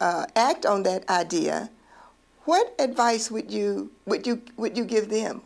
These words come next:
I mean, where do, where do they start? I mean, you, you're, you are very vivacious, you're very outgoing,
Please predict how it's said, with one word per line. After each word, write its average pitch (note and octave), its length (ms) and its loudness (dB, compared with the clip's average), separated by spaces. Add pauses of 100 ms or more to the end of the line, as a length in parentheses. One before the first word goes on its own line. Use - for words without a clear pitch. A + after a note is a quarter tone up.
(100)
I - 20 4
mean, A3+ 140 4
where D4 160 4
do, D#4 180 -2 (240)
where D4 160 4
do D#4 80 2
they B3 160 2
start? G#3+ 220 0
I A3 40 2
mean, B3 140 0
you, E4+ 220 0
you're, C#4 320 2
you D4+ 180 -2
are A#3 80 4
very G3+ 280 2
vivacious, A3 680 0
you're E3 80 -4
very F#3 240 0
outgoing, B3+ 800 0